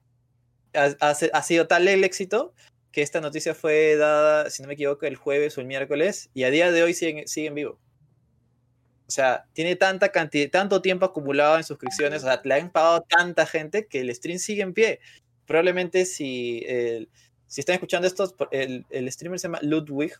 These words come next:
lo pueden buscar en, en Twitch, que debe estar ahorita uno de los más, eh, Lud-, Ludwig Ak-, Akren, Akren. Eh, y sí, esa es la mecánica. Y es más,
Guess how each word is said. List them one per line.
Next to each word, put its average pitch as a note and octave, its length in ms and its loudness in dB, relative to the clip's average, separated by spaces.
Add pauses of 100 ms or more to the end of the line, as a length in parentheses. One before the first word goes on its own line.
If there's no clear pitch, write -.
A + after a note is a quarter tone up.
(1040)
lo B2 160 -16
pueden C#3+ 160 -4
buscar C3+ 260 -4
en, A2+ 480 -4
en B2 140 -12
Twitch, D3+ 320 -6
que A#2+ 100 -6
debe B2+ 140 0
estar C#3 240 0
ahorita C3 340 0
uno C#3 120 -8
de C3+ 60 -4
los A#2+ 120 -6
más, B2+ 260 -8
eh, A2 280 -4 (560)
Lud-, E3+ 540 -4
Ludwig G#3+ 460 0 (540)
Ak-, - 320 -4
Akren, A2 520 -8 (160)
Akren. A2+ 440 -6 (720)
Eh, A#2+ 560 -4 (440)
y B2+ 420 -8
sí, A#3 240 -2
esa F3+ 200 2
es G3 100 4
la F#3+ 120 4
mecánica. E3 640 0
Y C3+ 180 -4
es C#3+ 100 0
más, F#3+ 300 -4